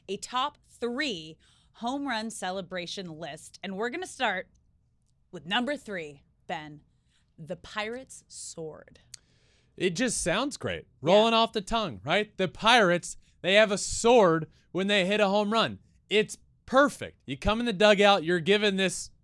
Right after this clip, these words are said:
Speaker 2: legitimate, well, I don't know if it's legitimate. I doubt it's, like, this super sharp <laughs> sword, but you're given this sword. And guys, I mean, if you're watching, you can see Ji-Man Choi just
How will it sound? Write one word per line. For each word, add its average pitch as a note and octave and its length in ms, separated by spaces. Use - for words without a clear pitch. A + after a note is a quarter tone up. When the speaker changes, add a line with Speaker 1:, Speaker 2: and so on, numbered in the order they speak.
Speaker 2:
legitimate, D#3 600
well, A#2 100
I A#2+ 100
don't G#2 260
know G2+ 180
if - 100
it's - 180
legitimate. D#2+ 420
I G2+ 120
doubt G2+ 280
it's, F#2 140
like, F#2 200
this F#2 160
super G#2+ 540
sharp - 460
<laughs> G3 100
sword, A#2+ 460
but G3+ 160
you're G3+ 180
given G3 400
this F#3+ 280
sword. G#3 540
And G3+ 260
guys, G3+ 500
I F3+ 100
mean, F#3+ 120
if F#3 160
you're F#3 160
watching, F3 460
you E3 100
can D#3+ 160
see F3 240
Ji-Man E3+ 440
Choi G3+ 300
just A#2+ 240